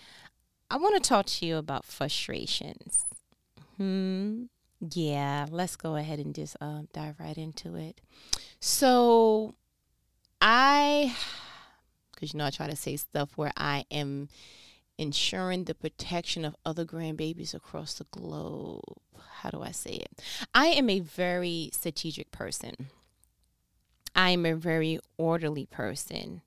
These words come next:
I have a spontaneous side, but for the most part, I really, really, really work best in order. I don't know if it came from childhood and the fact that I had a very militant upbringing and mother, but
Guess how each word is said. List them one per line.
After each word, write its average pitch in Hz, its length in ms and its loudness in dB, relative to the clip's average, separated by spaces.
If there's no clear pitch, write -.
I 165 60 -4
have 214 380 4
a 294 60 4
spontaneous 254 880 2
side, 208 640 2
but 175 140 0
for - 140 -2
the 170 120 2
most 175 420 0
part, 160 340 -2
I 151 100 0
really, 160 720 0
really, 143 460 0
really 143 580 0
work 147 220 0
best 147 320 -6
in 143 220 -4
order. - 520 -4
I 156 80 -4
don't 143 160 0
know 151 120 0
if 139 120 -4
it 147 60 -2
came 143 260 -6
from 151 160 -8
childhood 214 760 2
and 160 140 -2
the 156 40 -4
fact - 280 -4
that 143 80 -2
I 139 60 0
had 156 180 -2
a 151 60 -4
very 147 260 -2
militant 170 800 -2
upbringing 214 640 0
and 156 180 -2
mother, 202 360 0
but 170 260 4